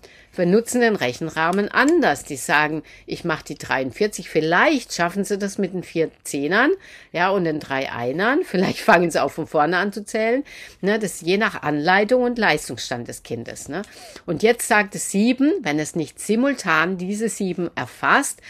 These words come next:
und weiß, dass acht in sieben und eins teilbar ist, ja, dass ich das also zerlegen kann. Es könnte ja auch sagen, ich nehme die acht hier, sieben, äh, dreiundvierzig plus acht, ich nehme die acht, ne, und, äh,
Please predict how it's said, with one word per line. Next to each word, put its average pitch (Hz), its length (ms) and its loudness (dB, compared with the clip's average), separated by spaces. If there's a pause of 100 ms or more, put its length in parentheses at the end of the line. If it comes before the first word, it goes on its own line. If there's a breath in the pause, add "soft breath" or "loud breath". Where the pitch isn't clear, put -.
(240 loud breath)
und 233 280 8
weiß, 247 520 4 (240 loud breath)
dass 190 260 -4
acht 202 260 4
in 175 140 0
sieben 190 360 0
und - 180 -4
eins 294 400 2
teilbar 135 500 -2
ist, 208 400 -2
ja, 175 240 -2
dass 165 220 -10
ich 165 100 -14
das - 160 -10
also 147 260 -4
zerlegen 202 580 -2
kann. 170 360 -2 (500 loud breath)
Es - 200 -12
könnte 165 240 -2
ja - 60 0
auch 135 100 -4
sagen, 143 320 -2
ich - 160 -12
nehme 135 180 -4
die 214 420 -2 (400 soft breath)
acht - 300 -2
hier, 196 340 -2
sieben, 165 440 -6 (100)
äh, 139 320 -6
dreiundvierzig 170 640 -8
plus 156 220 -10
acht, 170 240 -4
ich - 60 -12
nehme 160 180 -4
die 233 260 2
acht, 175 460 -4
ne, 180 200 -2 (400 loud breath)
und, 185 300 -2
äh, 160 260 0